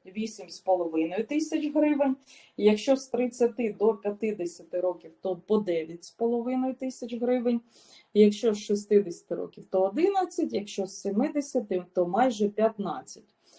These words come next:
Це кожного місяця. А, е, загальна сума, яку ви зібрали, а це приблизно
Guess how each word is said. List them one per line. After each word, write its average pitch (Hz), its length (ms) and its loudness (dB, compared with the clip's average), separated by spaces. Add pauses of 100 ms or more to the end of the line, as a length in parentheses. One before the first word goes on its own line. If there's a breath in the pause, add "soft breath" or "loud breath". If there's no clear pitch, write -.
(220 soft breath)
Це 330 240 4
кожного 202 680 -2
місяця. 233 800 -4 (540 soft breath)
А, 240 220 2 (640)
е, 196 120 -6 (960)
загальна 208 680 6
сума, 208 440 0
яку 180 340 0
ви 208 200 2
зібрали, 196 760 -4
а 196 100 -10
це 196 200 -6
приблизно 175 800 -10